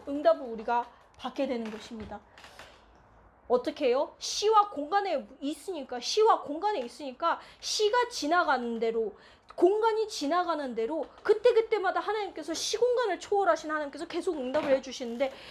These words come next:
시와 공간에 갇혀있는 우리에게는요, 전무후무한 역사적인 이-, 일인 거예요.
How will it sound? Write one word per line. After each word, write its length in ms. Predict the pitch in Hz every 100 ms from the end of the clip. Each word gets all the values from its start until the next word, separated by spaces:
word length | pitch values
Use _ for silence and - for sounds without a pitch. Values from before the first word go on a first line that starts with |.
| -
시와 560 | - - 415 440 415
공간에 460 | - 262 285 359 359
갇혀있는 720 | - 277 320 339 320 269 226
우리에게는요, 680 | 285 381 311 320 320 330 262 -
전무후무한 1000 | 294 320 349 453 480 403 320 302 294 269
역사적인 840 | 214 240 - 415 381 359 330 262 226
이-, 320 | 240 - 269
일인 220 | 269 285
거예요. 500 | 233 220 226 233 208